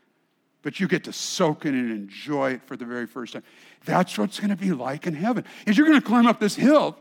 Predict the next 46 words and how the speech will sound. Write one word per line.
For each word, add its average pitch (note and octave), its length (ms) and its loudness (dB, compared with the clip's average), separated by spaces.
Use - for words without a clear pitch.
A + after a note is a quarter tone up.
in E3+ 160 0
an E3 80 2
analogy A#2+ 460 -4
sense, - 360 -12
and G#3+ 100 6
you're D#4 160 8
gonna, G#3 180 4
you're D#4+ 160 6
gonna F4 160 8
discuss B3+ 360 6
something B3+ 280 4
about A3+ 220 4
God's A#3 300 2
love. C4 160 2
"Oh G4+ 180 6
my, A3+ 260 6
worthy C#4+ 760 6
of E3 280 0
all D#4+ 360 8
honor C#4+ 500 6
and A#3 160 4
glory C4+ 580 8
are G#3+ 160 6
you, D#4 280 8
<laughs> - 60 2
Jesus." G3 760 2
And B3+ 100 6
then D4+ 80 8
you're D#4 100 6
gonna C4 140 6
go A#3 140 4
down B3 160 6
the G3 80 4
trail A3+ 240 2
a - 20 4
little A3+ 140 4
bit, A3+ 160 -2
and E3+ 80 0
you're G3+ 100 0
gonna G#3 120 0
come, F3+ 200 -2
and C#3+ 140 -6
you're G#3 100 -4
gonna F#3+ 160 -2
find C#3 380 -6
this C3+ 280 -8